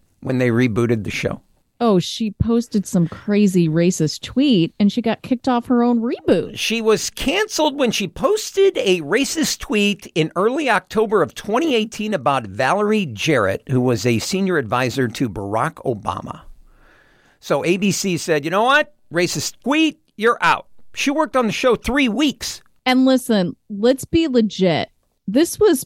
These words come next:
Speaker 2: pre-twenty twenty
Speaker 1: <laughs> Right.
Speaker 2: racial reckoning in America, which means this tweet had to be pretty awful for people to take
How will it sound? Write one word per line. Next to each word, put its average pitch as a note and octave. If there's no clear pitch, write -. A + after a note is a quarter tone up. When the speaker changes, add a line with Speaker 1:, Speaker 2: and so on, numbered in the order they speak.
Speaker 2:
pre-twenty A#3
twenty F3+
Speaker 1:
<laughs> A#3
Right. E3
Speaker 2:
racial G3+
reckoning G3
in F3+
America, E3
which G3+
means B3+
this D4
tweet C#4
had A3+
to G#3
be G3
pretty C#4
awful B3
for A3
people A3
to G3+
take F#3+